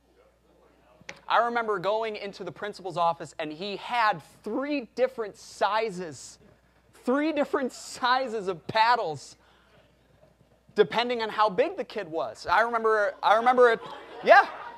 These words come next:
So you would walk in and you would be like, "Am I the small? Am I the medium? Don't, don't let me be the large." I remember a time in, in, um,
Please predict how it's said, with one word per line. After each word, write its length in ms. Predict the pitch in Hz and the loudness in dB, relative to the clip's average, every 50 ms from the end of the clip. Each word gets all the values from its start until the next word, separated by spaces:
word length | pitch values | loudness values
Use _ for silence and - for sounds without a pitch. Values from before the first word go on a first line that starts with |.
| - - - - - - - - - - - - - - - - - - - - - - - - - - | -18 -20 -20 -20 -20 -20 -20 -20 -20 -20 -20 -20 -20 -20 -20 -20 -20 -20 -20 -20 -20 -20 -20 -20 -18 -8
So 200 | - - 233 226 | 0 4 4 4
you 200 | 208 220 254 277 | 4 4 2 2
would 140 | 285 254 | 2 2
walk 360 | 226 254 220 254 226 226 - 247 | 8 10 12 12 12 10 4 2
in 160 | 247 233 233 | 2 2 2
and 140 | 226 208 208 | 0 -6 -6
you 60 | 220 | -8
would 120 | 208 185 156 | -8 -8 -8
be 80 | 208 | -10
like, 220 | 196 185 185 175 175 165 147 _ _ _ _ - 190 | -8 -8 -8 -8 -10 -16 -20 _ _ _ _ -20 -20
"Am 100 | 175 170 | -18 -16
I 100 | 170 165 | -16 -16
the 100 | 156 143 | -16 -18
small? 520 | - - - 175 180 180 175 180 175 170 | -20 -20 -18 -14 -12 -10 -10 -10 -12 -12
Am 80 | 165 160 | -12 -14
I 120 | 160 160 | -14 -14
the 80 | 156 151 | -14 -14
medium? 420 | 147 151 160 151 143 120 147 143 151 151 | -14 -14 -14 -14 -16 -18 -18 -20 -18 -18
Don't, 160 | 156 143 - - 143 - _ _ _ _ - 147 143 | -18 -18 -18 -20 -20 -20 _ _ _ _ -20 -20 -20
don't 140 | - 156 143 | -20 -20 -20
let 160 | 147 139 - | -20 -20 -20
me 80 | 143 143 | -20 -20
be 100 | 143 - | -20 -20
the 100 | - 135 | -20 -20
large." 340 | 135 - - 143 139 - _ _ _ _ - - _ - | -18 -18 -18 -18 -20 -20 _ _ _ _ -20 -20 _ -4
I 60 | - | -2
remember 360 | 156 175 175 180 180 185 190 180 | -2 0 0 -2 -2 0 0 0
a 60 | 175 | 0
time 340 | - - 185 185 196 190 175 | -2 -4 -6 -4 -4 -4 -6
in, 300 | 156 156 151 147 147 - - | -8 -8 -10 -10 -12 -12 -12
in, 420 | 143 143 147 143 143 143 147 143 135 _ _ _ _ _ - | -10 -8 -8 -8 -8 -8 -10 -12 -14 _ _ _ _ _ -10
um, 600 | - 139 139 139 139 135 135 135 135 135 131 123 | -6 -4 -2 0 0 -2 -2 -6 -8 -12 -12 -14